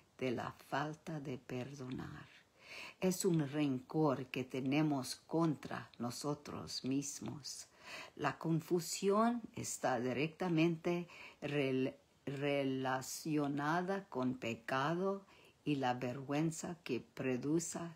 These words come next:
de pecado. En el libro Daniel, ah, capítulo nueve, verso ocho. Oh Jehová,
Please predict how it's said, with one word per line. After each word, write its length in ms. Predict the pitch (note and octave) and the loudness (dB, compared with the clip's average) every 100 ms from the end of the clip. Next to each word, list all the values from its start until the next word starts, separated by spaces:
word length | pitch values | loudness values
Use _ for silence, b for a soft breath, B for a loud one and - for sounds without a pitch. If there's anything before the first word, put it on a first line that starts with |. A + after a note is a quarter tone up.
| _ _ - | _ _ -8
de 180 | C3+ | -4
pecado. 720 | A2+ G2+ G#2 - A2+ C3 C3+ B2 _ _ _ _ _ _ _ _ - B B B B B | -4 -6 -6 -8 -10 -10 -14 -16 _ _ _ _ _ _ _ _ -12 B B B B B
En 160 | D#3 D3 | 2 4
el 160 | C#3+ | 4
libro 400 | D3 E3 E3 D#3+ | 4 4 6 4
Daniel, 800 | C#3+ C#3 C3 C3+ D3 D#3+ G#3 B3+ B B B B B _ - | 4 4 4 2 2 2 0 -6 B B B B B _ -6
ah, 320 | C#3 B2+ B2 - | -4 -4 -6 -6
capítulo 1040 | - - D#3+ D#3+ - E3+ D#3+ D#3+ D#3+ D3+ - - | -6 -2 0 0 -2 0 4 4 2 0 -8 -8
nueve, 480 | D3+ D3+ E3 E3+ E3+ | 2 4 4 6 6
verso 400 | C#3+ D3 C#3+ C#3+ A#2 | 6 4 0 -4 -4
ocho. 460 | A#2+ A2 - - - A#2 _ _ - | -4 -6 -6 -10 -10 -14 _ _ 6
Oh 480 | E3+ G3 G#3+ A3 - - | 10 10 10 4 -6 -2
Jehová, 920 | D#3+ D#3 D#3 D3+ C#3 C3+ A#2+ A#2+ | 0 2 2 2 4 4 4 -2